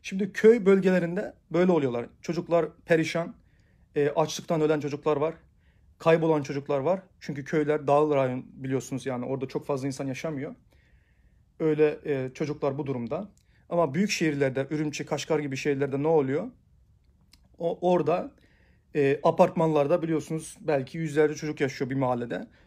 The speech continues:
Bütün çocukları götürüyorlar, bir kampa sokuyorlar. Onlar da kamp yani çocuk kampı.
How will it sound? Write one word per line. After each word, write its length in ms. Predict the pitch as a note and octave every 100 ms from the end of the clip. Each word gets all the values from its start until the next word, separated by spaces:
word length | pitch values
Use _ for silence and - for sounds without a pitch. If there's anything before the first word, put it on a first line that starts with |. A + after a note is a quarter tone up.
| _
Bütün 340 | E3 F#3 A3+ F#3+
çocukları 460 | F#3 F3+ F3 D3+ C#3 - _
götürüyorlar, 580 | E3+ F#3+ F#3+ G#3 F3+ G#3+ A3+ _ _ _ _
bir 120 | F3 F#3
kampa 280 | F3+ D3+
sokuyorlar. 480 | F3+ E3 - C3+ E3+ -
Onlar 360 | F#3 G3 F#3+
da 100 | D3+
kamp 280 | - F#3 -
yani 200 | B2+ A#2
çocuk 280 | D#3+ E3+ F3
kampı. 400 | C#3+ C3 G#3+